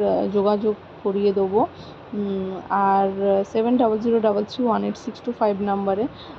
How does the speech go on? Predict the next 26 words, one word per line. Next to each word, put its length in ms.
আমি 340
চাই 240
অবশ্যই 600
আপনারা 600
আসুন, 560
আহ, 420
আমার 220
ভিডিওটা 480
দেখে। 420
আর 580
আপনারা 500
এস-, 420
হোটেলেও 560
দা-, 240
আহ, 260
মানে 500
স্টে 240
করতে 300
পারেন, 320
আহ, 340
এসি 300
আছে, 240
নন 280
এসি 320
আছে 360
এখন। 800